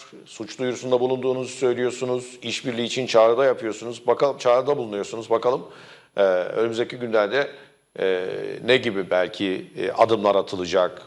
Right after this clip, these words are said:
atılacak mı, atılmayacak mı, size bir cevap verilecek mi? Şu ana kadar verilmediğini biliyoruz ama en azından daha sonrasında belki ses getirir bütün bu anlattıklarınız.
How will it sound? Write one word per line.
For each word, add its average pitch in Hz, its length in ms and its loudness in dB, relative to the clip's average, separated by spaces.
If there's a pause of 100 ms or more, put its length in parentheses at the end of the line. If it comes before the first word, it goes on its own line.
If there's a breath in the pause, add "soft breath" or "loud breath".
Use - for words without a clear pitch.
(100)
atılacak 98 580 0
mı, 98 80 0
atılmayacak 92 680 -2
mı, 95 60 -8
size 92 300 -4
bir 92 100 -6
cevap 92 380 0
verilecek 92 440 -6
mi? 90 120 -6
Şu 107 140 0
ana 98 180 2
kadar 110 220 0
verilmediğini 95 540 -4
biliyoruz 104 360 -2
ama 110 220 0 (520 loud breath)
en 110 120 6
azından 104 440 0
daha 104 160 4
sonrasında 101 460 -2
belki 101 400 0
ses 113 280 -4
getirir 85 400 -8
bütün 95 260 -8
bu 87 220 -2
anlattıklarınız. 110 840 0